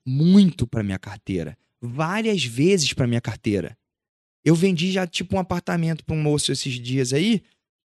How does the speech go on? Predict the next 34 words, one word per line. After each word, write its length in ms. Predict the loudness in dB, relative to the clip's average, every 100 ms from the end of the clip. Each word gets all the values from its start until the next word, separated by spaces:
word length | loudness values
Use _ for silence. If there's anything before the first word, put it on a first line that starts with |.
| _ _ _
pra, 220 | 0 2
pro 140 | 2 -2
filho 300 | -2 -2 0
dele. 360 | 0 0 -2 -8 _ _ _ _ _ _ _ _
Aí 140 | 0 2
na 80 |
outra 240 | 2 2 0
semana 380 | -2 0 0 2
veio 160 | 2
um 80 | 2
lançamento, 480 | 0 0 0 -2 2
eu 60 |
vendi 160 | 2 2
mais 220 | 0 -2
três 280 | -2 -2 -2
pra 180 | 0 0
ele 160 | 2
à 60 | 2
vista. 440 | 0 -4 -6 -10 _ _ _ _ _ _ 0
E 40 |
às 80 | 2
vezes 320 | 4 2 2
esse 120 | -2
nosso 240 | 2 2 2
corretor 480 | 4 6 4 2 0
do 80 | 0
mercado 380 | -2 -2 -4 -2
de 100 | -2
hoje, 280 | 0 0 -2
ele 80 |
tá 100 | -2
deixando 320 | -4 -2 -2 -2
de 80 |
vender, 420 | -2 -2 -2 -4